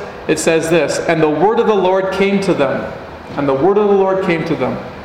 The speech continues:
Now, we're not told in what way the Lord, the, the Lord came to them in terms of speaking, but I can tell you this, it, it is highly likely and, and very probable that it was an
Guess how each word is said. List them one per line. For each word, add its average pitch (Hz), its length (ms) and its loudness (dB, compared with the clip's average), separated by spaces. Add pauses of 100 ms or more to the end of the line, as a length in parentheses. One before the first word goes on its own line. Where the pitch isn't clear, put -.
(300)
Now, 151 120 2
we're 196 140 2
not 214 220 0
told 180 500 0 (180)
in 160 200 0
what 151 320 0
way 220 320 4
the 160 100 2
Lord, 139 480 -2 (300)
the, 156 100 2
the 147 160 0
Lord 147 380 0
came 147 220 -2
to 160 100 -2
them 143 180 0
in 139 80 -2
terms 139 220 -4
of 127 60 -4
speaking, 160 640 0 (300)
but 160 140 2
I 156 60 -2
can 156 180 -2
tell 196 200 0
you 196 140 2
this, 156 320 0 (100)
it, 160 140 2 (180)
it 156 140 2
is 139 180 -2 (280)
highly 208 400 0
likely 160 480 2
and, 143 100 -2 (260)
and 151 140 0
very 175 300 2
probable 143 560 0 (160)
that 160 100 4
it 156 60 2
was 143 100 0
an 151 140 -4